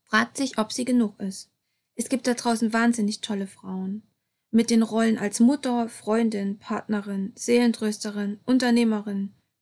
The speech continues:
Köchin, sexy Betthäschen und Krankenpflegerin der Kinder oder auch des Mannes. Und eu-, alle Rollen werden am Tag mindestens einmal verlangt oder vielleicht auch mehrmals.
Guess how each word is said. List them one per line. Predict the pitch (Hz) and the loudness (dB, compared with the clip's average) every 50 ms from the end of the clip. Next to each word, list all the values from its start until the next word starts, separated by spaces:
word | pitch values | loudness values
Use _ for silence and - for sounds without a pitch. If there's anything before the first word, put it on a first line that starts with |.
| _ _ | _ _
Köchin, | _ - 277 302 294 - - 247 240 233 233 240 247 _ _ _ _ _ _ _ | _ -2 0 0 0 0 0 0 2 2 2 2 0 _ _ _ _ _ _ _
sexy | _ - - - 277 269 - - 247 226 | _ -12 -4 -2 -2 -2 -2 0 -2 -2
Betthäschen | 220 - 240 254 247 - - 240 220 220 220 - - 220 208 202 208 214 - _ _ _ _ - | 0 0 -2 -2 -2 0 0 2 2 2 0 -2 -6 -6 -4 -4 -4 -6 -8 _ _ _ _ 0
und | 247 254 254 247 | 2 2 2 2
Krankenpflegerin | - 240 233 240 233 240 233 - 220 214 214 220 208 - 208 202 | 2 2 2 4 4 2 0 0 0 -2 0 0 -4 -2 -2 -2
der | 196 208 196 | -2 -2 -6
Kinder | 196 - 254 262 277 254 240 233 - | -4 -2 0 2 2 2 2 0 0
oder | - 269 277 247 226 - | 0 0 2 2 0 0
auch | 208 214 | -2 -4
des | - - 202 - | -4 -8 -6 -4
Mannes. | 208 190 185 180 180 190 220 - - _ _ _ _ _ _ _ _ _ _ _ _ _ _ _ _ _ _ _ _ _ _ _ _ _ | -2 -2 -2 -4 -6 -8 -10 -14 -18 _ _ _ _ _ _ _ _ _ _ _ _ _ _ _ _ _ _ _ _ _ _ _ _ _
Und | - 220 233 - | 2 2 2 4
eu-, | - - 240 - - | 0 -2 -2 -2 2
alle | - 262 311 339 320 | 2 2 4 4 0
Rollen | 269 - 254 254 254 240 220 208 202 214 247 _ _ _ | 0 -2 -2 0 0 2 0 0 -2 -4 -6 _ _ _
werden | 220 226 220 226 226 - | -2 0 0 2 0 0
am | 208 214 214 | -2 -2 -2
Tag | - - 233 233 - 233 | -2 -4 -4 -4 -2 2
mindestens | 240 240 233 240 233 - - 233 220 - - - | 4 4 4 4 2 0 0 0 -2 -2 -4 -2
einmal | 226 247 285 302 285 247 214 196 190 190 185 190 196 214 _ _ _ | -2 0 0 2 2 2 2 0 -2 -6 -6 -6 -8 -8 _ _ _
verlangt | - 240 214 202 190 190 190 214 220 _ _ _ _ _ - | -2 0 0 0 0 -4 -8 -10 -12 _ _ _ _ _ -2
oder | - 233 220 220 214 | 0 0 2 0 -2
vielleicht | - 226 214 214 226 233 - - | -2 -2 0 0 0 -2 -2 -2
auch | 269 | 0
mehrmals. | 269 302 294 254 208 196 - - 233 - - - | 0 0 0 0 -4 -4 -8 -12 -16 -18 -18 -20